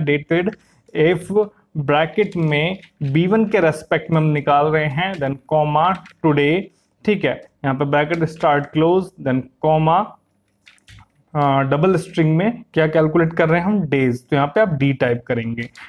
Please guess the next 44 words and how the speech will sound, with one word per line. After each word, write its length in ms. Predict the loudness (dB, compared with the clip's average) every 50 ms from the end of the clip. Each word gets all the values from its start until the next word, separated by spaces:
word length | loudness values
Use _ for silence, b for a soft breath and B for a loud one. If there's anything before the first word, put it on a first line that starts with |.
| B _ -4
D 140 | -2 -2 0 0
for 180 | 0 2 4 4 4 4 2
days, 500 | 4 4 4 4 4 2 2 0 -2 -4 -4 -4 -2 -2
M 120 | -2 -2 -2
for 180 | 0 2 2 2 2 2
month, 380 | 0 0 0 0 0 -2 -2 -2 -2 0
Y 100 | 0 -2 -2 -4 -2
for 140 | 0 0 0 0
year, 400 | -2 -2 -2 0 0 0 0 -2 B B B B B B _
ठीक 140 | 0 0 2
है, 80 | 0 0
तो 100 | 0 0
यहाँ 160 | 0 0 0
पे 100 | 0 0
हमने 200 | 0 0 0 2
डायरेक्ट 280 | 2 2 2 2 2
डी 160 | 2 2 2 2
लिख 120 | 0 0
दिया, 260 | 0 0 0 0 0 0 -2 -4
एंटर 200 | -4 -2 -2 0
बटन 260 | 0 0 -2 -2 -2
प्रेस 220 | 0 0 -2 -2 -2
करा, 200 | -4 -2 -2 -2
तो 120 | -2 -4
यहाँ 120 | -4 -4 -2 -2
पे 80 | -2
डेज 420 | 0 0 2 2 2 2 0 -2 -2
कैलकुलेट 560 | 0 0 0 0 0 2 2 2 2 2 0
होके 220 | 0 0 2 2
आ 160 | 2 2 2
गए 100 | 0 -2
हैं, 160 | -4 -6 -10 -14 B B B B _ -2
ठीक 120 | 0 2
है। 140 | 2 2 2
Then 220 | 2 0 0 0 -2
अब 180 | -2 -2 0 0
आपको 280 | 0 0 0 -2 0
कैलकुलेट 420 | 2 2 0 2 0 0 -2 0 0
क्या 120 | 0 0
करना 220 | 0 0 0 0
है, 80 | -2 0
how 180 | 0 2 2 2
many 260 | 2 2 0 0 -2 -2 0
hours 380 | 2 2 2 2 0 -2 -4